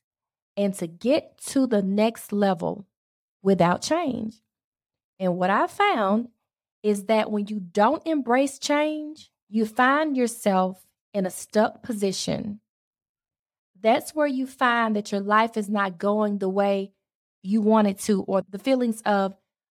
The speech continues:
unhappiness comes in, or inadequacy, or depression, or whatever. It's because there's something that you need to change about you that you're refusing to change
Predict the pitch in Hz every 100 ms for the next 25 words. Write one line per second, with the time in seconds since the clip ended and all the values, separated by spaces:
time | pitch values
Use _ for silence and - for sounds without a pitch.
0 | _ 220 233 220 - 233 226 214 180 170
1 | - - 190 180 - 175 170 170 - 180
2 | - 196 208 - 196 226 220 190 - -
3 | 160 - 175 175 175 175 _ _ _ -
4 | 185 - 247 233 - 202 180 180 196 214
5 | 196 139 - - _ _ _ _ _ 311
6 | 359 - 285 - 339 339 226 185 185 -
7 | _ _ _ 214 208 - 294 320 330 392
8 | 285 208 233 254 240 240 196 - 233 220
9 | 202 185 175 175 254 311 196 196 _ _
10 | _ _ _ _ _ _ _ 214 220 311
11 | 220 208 269 392 349 214 - - 185 180
12 | 185 185 190